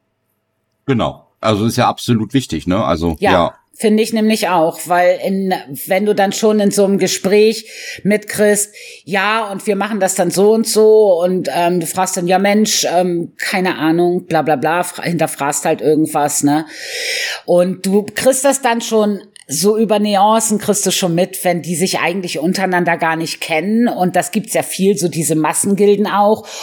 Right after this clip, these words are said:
Speaker 2: Und das finde ich auch irgendwie blöd. Also da würde ich, also da habe ich, ähm, wirklich Wert drauf gelegt bei der Gildensuche, dass ich einfach in so,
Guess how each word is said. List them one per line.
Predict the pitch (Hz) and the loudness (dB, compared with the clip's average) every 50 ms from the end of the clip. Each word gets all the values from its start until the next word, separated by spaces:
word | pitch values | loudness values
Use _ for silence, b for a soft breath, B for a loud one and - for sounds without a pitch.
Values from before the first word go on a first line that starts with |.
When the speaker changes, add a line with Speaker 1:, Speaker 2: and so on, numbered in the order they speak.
| B - | B -2
Speaker 2:
Und | 170 160 - | -2 0 0
das | 160 165 - | -2 -2 -4
finde | - - 156 156 143 | -2 0 2 2 2
ich | 143 - - | 0 0 0
auch | - 131 131 - - | 0 0 0 0 -2
irgendwie | - 131 127 127 127 - 143 135 | -2 -2 0 0 0 -2 -4 -4
blöd. | 139 120 120 117 113 117 B B B B B B B | -2 0 0 0 0 0 B B B B B B B
Also | 175 185 170 196 | -2 -2 -2 -2
da | 156 190 170 156 165 151 | -2 -2 -2 -2 -2 -2
würde | 175 175 160 160 | -4 -4 -2 -2
ich, | 165 147 - - - - - - _ _ _ - | -4 -4 -6 -8 -10 -14 -20 -20 _ _ _ -6
also | 127 170 156 160 | -4 -4 -4 -4
da | 156 160 156 151 156 | -2 -2 -2 0 0
habe | 160 160 147 165 | -2 -2 -2 -4
ich, | 143 - - - _ | -6 -6 -10 -8 _
ähm, | 131 139 139 147 147 135 | 0 0 0 0 -2 -4
wirklich | 151 156 151 202 240 240 - - 196 - - | -6 -4 0 2 2 2 0 -2 -8 -6 -4
Wert | 185 175 175 - | -4 -4 -2 -2
drauf | - 160 156 - | -4 -4 -4 -4
gelegt | - 143 139 139 139 - - | -4 -2 0 0 0 -2 -2
bei | - 143 139 | -2 0 0
der | 123 139 | 0 -2
Gildensuche, | 113 139 139 135 139 147 135 - 156 147 - 151 143 - - - - | 0 0 0 0 0 0 0 0 -2 0 2 0 0 0 -4 -6 -4
dass | 185 170 160 - - | -2 -2 -2 -2 -4
ich | 165 151 - - - - 104 - _ - - _ _ _ _ _ | -6 -6 -6 -10 -14 -16 -20 -20 _ -20 -20 _ _ _ _ _
einfach | - 180 190 175 196 - | -4 -4 -2 -2 -4 -4
in | 180 175 | -4 -4
so, | 139 127 185 196 208 185 - | -2 2 2 2 2 2 -2